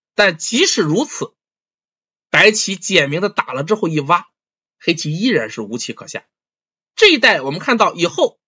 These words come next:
白棋这个长是先手，这个断变得非常厉害。黑棋再去吃的时候，白棋简明的一做野，由于有了这颗白子的存在，黑棋打不进来，你提住我就粘。这样我们看到这里边你点我挡住，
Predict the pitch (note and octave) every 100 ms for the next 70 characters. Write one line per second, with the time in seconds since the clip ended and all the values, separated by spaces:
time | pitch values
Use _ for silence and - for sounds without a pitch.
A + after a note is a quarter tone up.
0 | _ - G3+ A#3 D4 A#3 - C3+ G3 B3+
1 | A3+ B3 C4 - - _ _ _ - F#3
2 | F#3 D#4+ D#3 C3+ A2 G#2+ A#2+ G2+ A2 F#2
3 | - _ _ _ _ _ _ - C#4+ C4
4 | - G3+ C#4+ A3 - D#3 - D4 A3 -
5 | - - _ _ _ _ _ B2+ D3 D3
6 | - A#2 A#2+ D#3 D#3+ D#3+ A#2+ - - D3+
7 | C4+ F4 G#3 A3 D4 C4+ G3 A#3 C4+ D#3
8 | - D3+ A3+ - _ _ _ _ _ A#3
9 | A#3+ A3 D3 G#3+ B3 C#3 D3 - C#3+ C#3
10 | - F3+ C#4 - _ _ _ _ _ -
11 | G#2+ A#2 F3 - _ _ _ _ - G#3
12 | F#4+ F#3+ C#3 - E3+ D#3 G3 E3+ B2 B2+
13 | D#3+ D#3 B2 C#3 D3+ A2 G2+ C#3 -